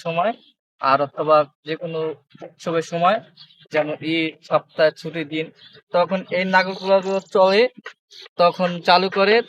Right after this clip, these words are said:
চালু করে অনেক বাচ্চারা এগুলো চড়ে, চড়া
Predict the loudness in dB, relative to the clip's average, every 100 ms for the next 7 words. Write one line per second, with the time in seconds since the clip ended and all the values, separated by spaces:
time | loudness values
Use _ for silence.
0 | -2 0 0 0 -2 0 0 -4 -6 -4
1 | 0 -2 0 2 4 4 2 -6 -6 -4
2 | -6 0 0 0 -2 -8 _ -2 4